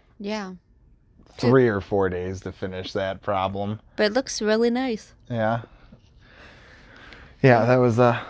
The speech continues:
Speaker 2: that was
Speaker 1: Did
Speaker 2: a
Speaker 1: that, you, um, and then, like, outside, you also seal coat the, the driveway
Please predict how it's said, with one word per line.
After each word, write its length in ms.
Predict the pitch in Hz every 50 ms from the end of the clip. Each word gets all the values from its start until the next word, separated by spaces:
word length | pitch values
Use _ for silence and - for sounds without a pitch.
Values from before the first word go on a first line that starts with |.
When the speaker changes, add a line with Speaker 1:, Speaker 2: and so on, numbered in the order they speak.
| -
Speaker 2:
that 80 | 139 131
was 80 | 127 117
Speaker 1:
Did 140 | - 208 104
Speaker 2:
a 20 |
Speaker 1:
that, 460 | 98 190 185 185 196 214 240 254 - -
you, 340 | 185 185 180 170 165 156
um, 400 | 151 139 135 131 123 120 127 135 - _ _ - - _ _ _ _ _ _ _ - - -
and 120 | - 196 175
then, 280 | 170 165 156 151 147
like, 220 | 147 147 143 135 -
outside, 560 | 143 147 143 - - - 160 156 156 160 165
you 160 | 165 160 156
also 560 | 156 160 160 - - 160 156 151 151 147 143 - _ - _ _
seal 500 | - - - - - - 165 160 151 151 147
coat 340 | - - - 147 143 151 - _ -
the, 440 | - 147 143 143 139 139 143 147 143 _ _ - _ _ _ _ _ _ _ -
the 100 | - 151
driveway 680 | - 151 143 139 139 139 143 143 139 139 147 185